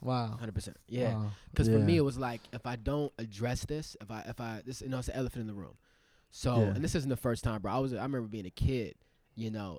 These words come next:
Speaker 2: thinking about, like, you know, when I said the whole bathtub thing, that wasn't my first time thinking about that. Like, I've thought about, yo, if I wasn't, if I, if I wasn't here anymore, if I killed myself or whatever,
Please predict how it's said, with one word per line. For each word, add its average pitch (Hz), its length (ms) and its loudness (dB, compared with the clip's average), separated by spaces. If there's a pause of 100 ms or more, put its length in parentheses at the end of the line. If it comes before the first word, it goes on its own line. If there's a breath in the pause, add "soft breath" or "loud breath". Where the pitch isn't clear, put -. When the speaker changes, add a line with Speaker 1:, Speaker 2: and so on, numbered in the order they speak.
(120)
Speaker 2:
thinking 117 240 0
about, 104 200 -8
like, 117 200 -8
you 131 60 -2
know, 117 140 -2
when 113 120 -6
I 117 80 -4
said 117 200 -4
the 113 80 -2
whole 113 140 0
bathtub 113 520 -4
thing, 104 140 -6
that 113 60 -4
wasn't 113 180 -4
my 98 80 -4
first 110 320 -4
time 104 220 -4
thinking 117 240 -8
about 69 260 -14
that. 82 120 -12
Like, 92 120 -10
I've 104 140 -8
thought 113 240 -6
about, 85 300 -10
yo, 95 300 -6
if 107 180 -8
I 95 60 -8
wasn't, 101 380 -8
if 101 160 -12
I, 95 140 -12
if 104 180 -10
I 98 60 -8
wasn't 101 280 -8
here 104 120 -6
anymore, 87 360 -10
if 90 100 -10
I 90 80 -10
killed 98 260 -6
myself 90 280 -12
or 87 60 -8
whatever, 95 400 -6